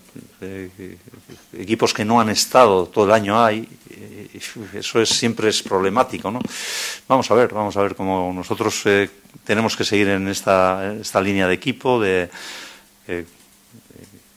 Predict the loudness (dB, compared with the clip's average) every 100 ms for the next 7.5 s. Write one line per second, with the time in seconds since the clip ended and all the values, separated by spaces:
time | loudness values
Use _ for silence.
0 | _ -20 -6 0 0 0 -2 -2 -2 -4
1 | 0 0 0 -6 -2 0 0 -2 -6 -14
2 | _ -4 -2 0 0 -2 -6 -4 -4 -2
3 | -2 -2 -4 -2 -2 -4 -8 -6 -8 -6
4 | -10 -6 -6 -6 -8 -16 -18 -12 -10 -6
5 | -2 0 0 -2 -10 -18 _ -20 -20 -20
6 | -20 _ -8 -4 0 2 2 -2 -4 -6
7 | -8 -10 -12 -14